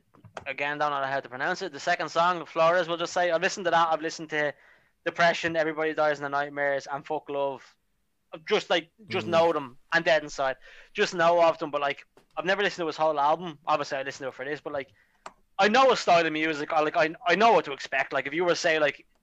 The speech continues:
Speaker 1: "Listen to X X X," I'm like, "Yeah, like, I know a style, definitely." Where I, like, again, I think he's really talented. I think is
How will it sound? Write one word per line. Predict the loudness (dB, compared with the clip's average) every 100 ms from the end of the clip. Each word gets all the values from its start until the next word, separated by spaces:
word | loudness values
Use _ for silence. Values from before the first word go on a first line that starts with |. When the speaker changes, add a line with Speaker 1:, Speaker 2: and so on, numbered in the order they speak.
| _
Speaker 1:
"Listen | -6 -6
to | -4
X | -4 -4
X | -4 -4
X," | -4
I'm | -4
like, | -4
"Yeah, | 0 0
like, | 0 -4
I |
know | -2 -2
a |
style, | -2 -4 -2 -2
definitely." | 0 -2 -2 -12 -16 _ _ _ _ _ _ 0
Where | 4
I, | 6 4
like, | 0 -4 -4
again, | 0 2
I | 2
think | -2 -6
he's | -8
really | -6 -6 -4
talented. | -2 -2 -2 -4 -4
I | -4
think | -6 -10 -14 _ _ -16
is | -16